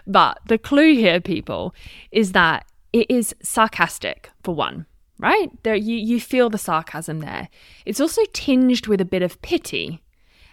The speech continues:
and it's wrapped in respectability. This is such a key part,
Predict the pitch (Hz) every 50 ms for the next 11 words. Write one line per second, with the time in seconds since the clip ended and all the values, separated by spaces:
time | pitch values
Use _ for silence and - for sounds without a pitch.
0 | _ - 202 202 214 - - - 190 170 180 202 202 180 - - - - - -
1 | 190 185 170 170 - - - 156 - - - - 147 123 104 - - - - -
2 | - 160 - _ _ _ _ _ _ - 190 180 254 320 349 - - - 226 190
3 | - - 185 - - - 180 - - 170 160 - - - 156 131 135 - - -